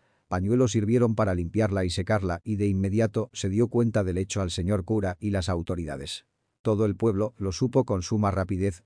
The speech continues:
y allí acudieron de sus casas. Todos mostraban su alegría y pocos podían comprender por qué esa imagen flotaba en las aguas. El sacerdote y el pueblo discutieron sobre el lugar a donde debía llevarse la imagen.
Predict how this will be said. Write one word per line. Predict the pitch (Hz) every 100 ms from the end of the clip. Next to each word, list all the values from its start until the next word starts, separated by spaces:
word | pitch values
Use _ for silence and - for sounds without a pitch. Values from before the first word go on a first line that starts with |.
| _
y | 107 98
allí | 98
acudieron | 123 117 92 104 104 90
de | 82
sus | 87
casas. | - 80 87 - - _ _ _ -
Todos | 117 120
mostraban | 104 92 120 117 120
su | 107 101
alegría | 90 92 113 107
y |
pocos | 90 120 123 107
podían | 92 101 110 101
comprender | 95 90 90 87 87
por | - 92
qué | 95 104
esa | 110 101
imagen | 98 101 101 92
flotaba | - 87 85 104 101 90
en |
las | 82 80
aguas. | 82 85 - - _ _ _ _
El | 101 90
sacerdote | 95 90 90 117 110
y | 101
el | 92
pueblo | 113 117 117 120
discutieron | 98 101 - 92 127 127 110
sobre | 104 90 90
el |
lugar | 90 90 107 104
a | 92
donde | 98 95
debía | 90 90 110
llevarse | 98 92 98 87 92
la | 90
imagen. | 98 71 85 69